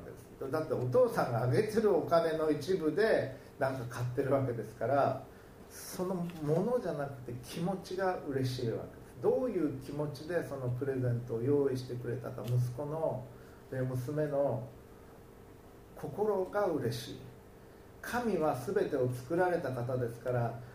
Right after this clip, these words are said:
神は物が欲しいわけじゃないんです。神様は貧乏じゃないんです。神は私たちが神から受け取ったもので、どういう心を込めて神に贈り物をしたいと思ってるか、捧げ物をしたいと思ってるか、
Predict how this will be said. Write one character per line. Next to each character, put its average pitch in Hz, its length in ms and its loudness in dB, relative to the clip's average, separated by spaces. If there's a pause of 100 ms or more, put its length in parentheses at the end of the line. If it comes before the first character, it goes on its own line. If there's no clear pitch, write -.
(120)
神 214 280 0
は 131 100 2
物 170 320 4
が 226 100 4
欲 - 160 0
し 170 140 -2
い 156 40 4
わ 131 160 2
け 131 80 -2
じ 123 80 -2
ゃ 113 40 -2
な 120 120 -2
い - 20 0
ん 107 80 -4
で 107 60 -8
す。 - 80 -14
神 302 240 -4
様 127 220 -4
は 104 60 -2
貧 214 220 0
乏 147 180 4
じ 123 60 -2
ゃ 127 40 -2
な 127 120 0
い 123 60 -2
ん - 80 -2
で - 100 -8
す。 - 180 -12 (840)
神 233 380 0
は 156 460 4 (640)
私 202 380 2
た 151 120 2
ち 135 100 -4
が 127 120 2
神 190 280 -2
か 139 140 -2
ら 120 80 2
受 127 180 2
け - 80 0
取 226 160 2
っ - 40 -10
た 165 100 0
も 143 160 -2
の 139 200 0
で、 127 380 4
ど 262 320 2
う - 20 0
い 208 60 2
う 156 100 4
心 180 420 2
を 135 280 4
込 175 100 0
め 165 80 0
て 143 480 2 (480)
神 165 280 -4
に 143 320 -4 (260)
贈 143 240 0
り 151 120 4
物 147 220 0
を 143 60 -2
し - 120 -6
た 160 120 2
い 151 60 8
と 131 120 -2
思 127 120 2
っ 131 40 -6
て - 140 -6
る - 80 -4
か、 - 100 -8
捧 127 360 -2
げ 156 60 4
物 147 260 2
を 143 40 0
し 127 140 -4
た 156 120 0
い 156 60 0
と 143 120 -4
思 131 120 0
っ 139 40 -4
て - 160 -8
る - 60 -8
か、 - 120 -14